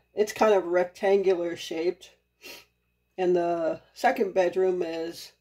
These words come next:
more like a den size. But actually, once I cleaned it out today, I guess you can say that's what I've been doing. Um, I really cleaned it out today,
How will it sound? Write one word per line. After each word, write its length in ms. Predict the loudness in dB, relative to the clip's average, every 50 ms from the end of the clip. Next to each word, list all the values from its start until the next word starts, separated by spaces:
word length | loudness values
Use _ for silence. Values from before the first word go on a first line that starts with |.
| _ _ _ _
more 220 | 0 2 4 4 6
like 300 | 4 2 0 -2 -6 -8
a 340 | -6 -6 -4 -6 -6 -8 -6
den 300 | -2 0 2 4 2 2
size. 480 | 0 -4 -6 -6 -4 -2 -2 -2 -4 -2
But 280 | 0 4 6 6 6 6
actually, 720 | 6 4 4 4 0 -4 0 2 4 6 6 4 4 2 _ -20 -20 -20 _ _ 0
once 220 | 0 2 6 6
I 80 | 6 4
cleaned 340 | 4 2 0 0 2 2 2
it 100 | 2 2
out 340 | 4 4 4 2 2 0
today, 460 | -2 -4 -2 0 2 0 0 0 -2 -4 -4
I 100 | -4 -2
guess 280 | 2 4 4 4 4 0
you 60 | -4
can 180 | -2 0 -2 0
say 300 | 0 0 0 2 2 2
that's 280 | 4 2 2 0 0 0
what 120 | 2 4
I've 140 | 4 4 2
been 160 | 0 0 2
doing. 400 | 2 4 4 4 4 2 0 -4 -10 -18 -20 -20 -20 -20 _ _ -2
Um, 460 | 2 2 4 4 2 0 -2 -6 -8 -8 _
I 80 | -2 2
really 320 | 4 6 6 6 4 4
cleaned 320 | 2 0 0 0 0 2 2
it 120 | 2 2
out 260 | 2 2 2 0 -2
today, 560 | -4 -4 -2 2 2 2 2 2 0 -2 -4